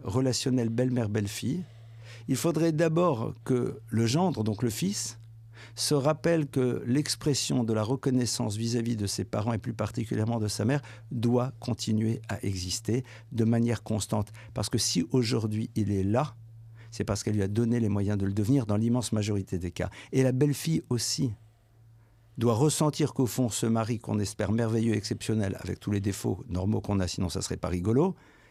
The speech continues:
quelque part, il est le fruit d'un investissement de ce couple et plus particulièrement de cette femme. Si cette notion de reconnaissance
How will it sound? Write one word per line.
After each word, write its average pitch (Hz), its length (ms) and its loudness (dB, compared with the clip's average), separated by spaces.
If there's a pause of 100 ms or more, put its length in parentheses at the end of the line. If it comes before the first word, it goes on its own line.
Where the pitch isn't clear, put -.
quelque 127 280 2
part, 147 180 2
il 120 160 2
est 123 60 4
le 117 120 4
fruit 160 320 -2
d'un 123 200 4
investissement 113 800 0 (340)
de 110 120 0
ce 110 160 -2
couple 147 320 -2
et - 40 -2
plus 123 140 -4
particulièrement 107 600 -2
de 107 60 -6
cette 101 160 -6
femme. 92 160 -2 (220)
Si - 300 0
cette 135 240 0
notion 131 300 0
de 113 120 0
reconnaissance 120 1200 -2